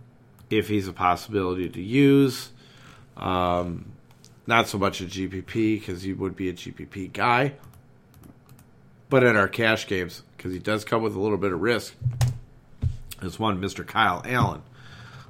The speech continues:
uh, quarterback for the Cal-, Carolina Panthers.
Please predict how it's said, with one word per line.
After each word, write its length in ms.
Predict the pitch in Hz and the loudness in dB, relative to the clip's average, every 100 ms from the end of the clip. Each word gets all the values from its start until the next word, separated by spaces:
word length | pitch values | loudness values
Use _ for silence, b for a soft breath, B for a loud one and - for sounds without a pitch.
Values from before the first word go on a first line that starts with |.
| - | -8
uh, 240 | 87 85 | -4 -4
quarterback 460 | 80 101 87 85 82 | -4 -4 -2 -2 -4
for 160 | - 80 | -4 -6
the 120 | 82 | -6
Cal-, 340 | - 82 80 - | -4 -4 -6 -8
Carolina 440 | - 92 82 80 73 | -4 -2 0 -2 -4
Panthers. 540 | 107 110 117 120 - | -4 -2 -2 -6 -8